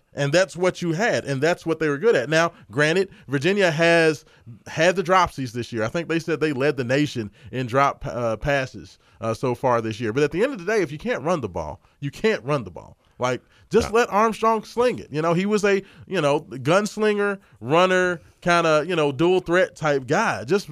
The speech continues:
Speaker 1: let that be who you are.
Speaker 2: When
Speaker 1: So, you know, Satterfield should send him, like, a fruit basket or something.
Speaker 2: When you, uh, some muffins or something, a thank you card, one,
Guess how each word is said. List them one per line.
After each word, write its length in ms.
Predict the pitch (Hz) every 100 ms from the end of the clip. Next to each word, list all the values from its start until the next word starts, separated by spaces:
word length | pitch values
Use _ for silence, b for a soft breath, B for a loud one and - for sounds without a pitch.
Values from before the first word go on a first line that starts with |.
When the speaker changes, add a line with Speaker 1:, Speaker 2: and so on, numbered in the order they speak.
| 135
Speaker 1:
let 260 | 190 247
that 200 | 220 185
be 160 | 143 196
who 180 | 156 180
you 280 | 147 147 117
are. 200 | 107 62
Speaker 2:
When 180 | 113 117
Speaker 1:
So, 300 | 208 202 185
you 100 | 240
know, 200 | 185 190
Satterfield 560 | 147 214 220 - 214
should 100 | 170
send 180 | 151 196
him, 160 | 185 170
like, 160 | 160
a 60 | 139
fruit 240 | - 170
basket 320 | 113 85 - 87
or 40 |
something. 200 | 110 127
Speaker 2:
When 60 | 127
you, 560 | 110 101 90 95 87 85
uh, 20 |
some 240 | 82 85
muffins 380 | 87 123 104 92
or 80 | 80
something, 280 | 95 90 180
a 80 | -
thank 320 | - 113 107
you 100 | 95
card, 380 | 101 87 92 92
one, 180 | 92